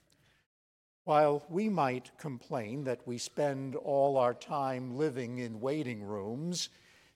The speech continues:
Jesus spent his ministry waiting in living rooms, meeting people where they were,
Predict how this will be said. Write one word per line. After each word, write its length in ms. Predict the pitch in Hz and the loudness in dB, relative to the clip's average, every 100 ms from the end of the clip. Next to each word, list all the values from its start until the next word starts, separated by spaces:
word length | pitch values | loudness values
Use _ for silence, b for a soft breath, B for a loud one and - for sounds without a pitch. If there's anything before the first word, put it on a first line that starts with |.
| - | -8
Jesus 520 | 185 220 185 165 160 | -2 0 2 2 2
spent 600 | - - - 175 160 143 | -2 -6 0 2 2 -2
his 340 | - 247 202 - - | 0 0 -2 -8 -8
ministry 760 | 156 127 131 - - 160 170 160 | -6 -6 -8 -10 -4 -2 -2 -4
waiting 540 | 143 175 190 147 156 | 2 4 4 0 -4
in 240 | 165 175 165 | -4 -4 4
living 420 | 208 202 156 120 | 6 6 2 -2
rooms, 760 | 117 101 98 104 190 - - - b b b b b _ _ | -4 -4 -8 -12 -6 -4 -4 -6 b b b b b _ _
meeting 400 | 151 202 214 208 | -2 2 4 4
people 540 | - 240 247 254 120 117 | 2 0 0 2 0 4
where 240 | 156 160 | 4 6
they 200 | 156 175 | 4 2
were, 440 | 170 226 214 117 | 6 8 8 6